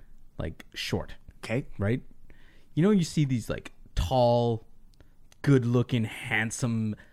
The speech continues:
Speaker 1: strapping men. Like, when we were on a trip in Vietnam, this guy Daniel, he's, like, this, like, male model figure and, and whatever.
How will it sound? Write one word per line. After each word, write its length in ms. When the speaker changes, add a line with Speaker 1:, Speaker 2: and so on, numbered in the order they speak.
Speaker 1:
strapping 680
men. 320
Like, 140
when 140
we 160
were 160
on 200
a 60
trip 220
in 120
Vietnam, 340
this 200
guy 160
Daniel, 580
he's, 220
like, 180
this, 260
like, 200
male 520
model 500
figure 720
and, 360
and 220
whatever. 380